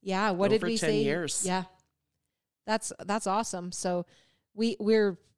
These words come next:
Speaker 1: we are so blessed and grateful to have you. No doubt about it. Um, Nikki, you know, we had interviewed and spoken with Robin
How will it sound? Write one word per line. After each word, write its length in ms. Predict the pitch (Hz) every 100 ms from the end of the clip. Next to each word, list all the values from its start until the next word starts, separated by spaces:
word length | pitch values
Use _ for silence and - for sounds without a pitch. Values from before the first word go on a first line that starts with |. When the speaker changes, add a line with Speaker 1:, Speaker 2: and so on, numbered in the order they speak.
| -
Speaker 1:
we 180 | 208
are 100 | 190
so 200 | 175 180
blessed 440 | 175 156 165 - -
and 160 | 190
grateful 400 | 190 196 - 277
to 180 | - 359
have 300 | 302 185 180
you. 260 | 196 226 359 - - - _ _ _
No 180 | 196 196
doubt 220 | 196 190
about 280 | 190 180 185
it. 280 | 220 247 - -
Um, 240 | 190 190
Nikki, 520 | 190 190 214 214 202 -
you 160 | - 202
know, 300 | 190 185 180 - _ _ -
we 180 | 214
had 120 | 214 190
interviewed 540 | 202 190 196 202 185
and 180 | 175 180
spoken 300 | - 190 180
with 120 | 170
Robin 540 | 180 175 185 190 185